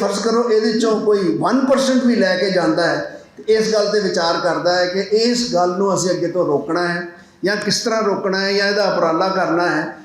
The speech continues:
ਕਿੱਦਾਂ ਕਰਨਾ ਹੈ। ਇਹ ਮੈਂ ਸਮਝਦਾ ਹੈ ਕਿ ਇੱਕ ਬਹੁਤ ਵੱਡੀ ਅਚੀਵਮੈਂਟ ਹੈ ਗੁਰੂ ਸਿੰਘ ਸਭਾ, ਜਿਹੜੇ ਇੱਥੇ ਬੰਦੇ ਆਉਂਦੇ।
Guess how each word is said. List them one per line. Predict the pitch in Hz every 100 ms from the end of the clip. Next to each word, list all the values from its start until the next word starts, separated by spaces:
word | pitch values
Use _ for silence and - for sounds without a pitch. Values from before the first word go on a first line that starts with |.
| - -
ਕਿੱਦਾਂ | 165 185
ਕਰਨਾ | 180 165 170
ਹੈ। | 180
ਇਹ | 185 202
ਮੈਂ | 185 175
ਸਮਝਦਾ | 165 165 170 165 160
ਹੈ | 165
ਕਿ | 180
ਇੱਕ | 180
ਬਹੁਤ | 160 190 190
ਵੱਡੀ | 185 262 320 359 - -
ਅਚੀਵਮੈਂਟ | 180 202 226 247 240 202
ਹੈ | 185 175
ਗੁਰੂ | 175 165
ਸਿੰਘ | 160 151
ਸਭਾ, | - 139 - - - - - - _ _ _ _ _ _ 170
ਜਿਹੜੇ | 196 214 190
ਇੱਥੇ | -
ਬੰਦੇ | 170 143 151
ਆਉਂਦੇ। | 151 233 -